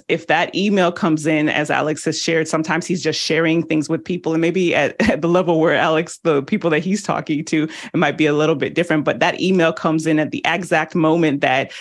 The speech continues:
they just got out of a meeting with X Y Z, and now they need to do something, and your email pops up. So those are just some of those things that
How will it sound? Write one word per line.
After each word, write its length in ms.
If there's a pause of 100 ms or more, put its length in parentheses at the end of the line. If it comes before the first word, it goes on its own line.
(140)
they 140
just 240
got 180
out 140
of 120
a 40
meeting 640 (260)
with 580 (180)
X 200
Y 220
Z, 200
and 100
now 120
they 120
need 180
to 80
do 180
something, 420
and 140
your 220
email 340
pops 460
up. 200
So 200
those 420
are 80
just 260
some 200
of 100
those 240
things 340
that 280